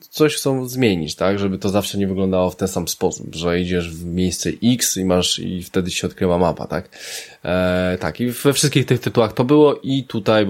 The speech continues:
Watch Dogsach dwójce ma być co, zupełnie co innego, więc, e, fajnie,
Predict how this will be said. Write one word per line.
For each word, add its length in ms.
Watch 180
Dogsach 500
dwójce 480
ma 160
być 220
co, 300
zupełnie 360
co 120
innego, 320
więc, 300
e, 180
fajnie, 420